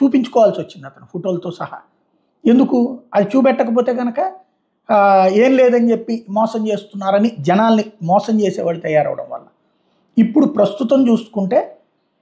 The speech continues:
ఆ, దుర్గారావు ఏ టూగా ముందు అనుమానించారు అందరూ. వాస్తవంగా సతీష్ అనేటువంటి వాడిని అరెస్ట్ చేసి నలుగురు ఐదుగురు మైనర్లు ఉన్నారు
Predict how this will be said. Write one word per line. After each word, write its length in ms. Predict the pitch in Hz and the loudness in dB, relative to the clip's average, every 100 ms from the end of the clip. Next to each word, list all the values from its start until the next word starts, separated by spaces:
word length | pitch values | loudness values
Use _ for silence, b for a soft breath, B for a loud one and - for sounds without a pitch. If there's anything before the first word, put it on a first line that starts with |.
| _ 214 | _ -2
ఆ, 520 | 180 175 170 165 156 - - | 2 4 4 4 2 -2 -16
దుర్గారావు 720 | 147 147 190 180 233 208 165 - - | -8 -2 0 2 2 2 0 -2 -8
ఏ 220 | 180 208 | 0 2
టూగా 520 | 226 226 190 202 202 - - | 2 0 2 0 0 -8 -6
ముందు 400 | 190 202 196 - _ _ - | -2 -2 -4 -6 _ _ -6
అనుమానించారు 500 | 202 208 185 151 147 | 0 2 2 0 -2
అందరూ. 180 | 139 - - - | -2 -6 -8 0
వాస్తవంగా 640 | 196 196 226 226 226 381 - _ _ _ _ _ | 0 0 -2 0 0 -2 -6 _ _ _ _ _
సతీష్ 540 | - 220 330 277 233 - 226 | -2 0 2 2 0 -2 0
అనేటువంటి 500 | 226 226 220 214 208 | 2 2 0 -2 2
వాడిని 360 | 208 208 202 - | 2 2 0 -2
అరెస్ట్ 320 | 196 190 - | -4 -4 -4
చేసి 380 | 202 185 285 349 _ _ _ _ _ _ - | -4 -4 -8 -10 _ _ _ _ _ _ 0
నలుగురు 280 | 220 233 233 | 4 4 4
ఐదుగురు 240 | 220 214 | 2 0
మైనర్లు 480 | 180 202 269 247 208 | 0 2 2 2 2
ఉన్నారు 240 | 151 117 | 0 -4